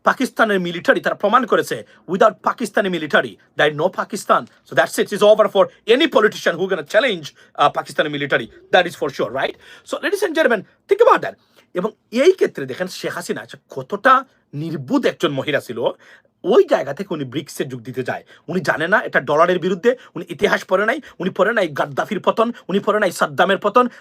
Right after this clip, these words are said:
যারাই এই কাজগুলা করেছেন, it's a reality। I know you may, may not like this kind of stuff, right? আপনি whether you disagree, agree or disagree, whether you like or dislike, reality on the ground is far more, uh, reality, ladies and gentlemen। So it's, it's a realistic stuff।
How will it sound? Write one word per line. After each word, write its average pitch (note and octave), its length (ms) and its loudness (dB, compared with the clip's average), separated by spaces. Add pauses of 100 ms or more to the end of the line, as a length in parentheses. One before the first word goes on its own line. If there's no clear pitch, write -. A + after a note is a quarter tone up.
যারাই A3+ 320 4
এই G#3+ 80 -2
কাজগুলা F3+ 380 0
করেছেন, D#3 340 -4 (220)
it's D#3 140 -8
a G3 80 0
reality। D#4 400 4 (340)
I - 40 6
know C#4 160 2 (300)
you G3+ 100 0
may, F#3+ 360 -2
may G3 80 0
not G#3+ 140 -2 (140)
like F#4+ 220 2
this D#3 180 -8
kind A#2+ 120 -6
of A#2 80 -20 (100)
stuff, - 480 -4
right? G4+ 160 2 (340)
আপনি A3 240 0 (400)
whether B3 240 6
you G3 60 -4 (120)
disagree, F3+ 520 -2 (300)
agree A3 240 -4
or G#3+ 140 0
disagree, B2+ 380 -4 (200)
whether G3 200 4
you G3 60 0
like G#3+ 340 2
or G3 100 0
dislike, C3+ 280 -4 (360)
reality B3+ 320 -6
on F3 200 -6
the E3 120 -2
ground D#3+ 220 0 (140)
is D3 60 -12 (160)
far F#3+ 180 6 (140)
more, A#2 140 -4 (340)
uh, C3 80 -2 (100)
reality, C3+ 320 -4
ladies B2 220 -8
and B2+ 140 -8
gentlemen। D#3+ 240 -2 (200)
So - 160 -10
it's, G3 100 -10
it's G#3 280 -2
a - 60 -6
realistic F#4+ 400 -4
stuff। - 160 -2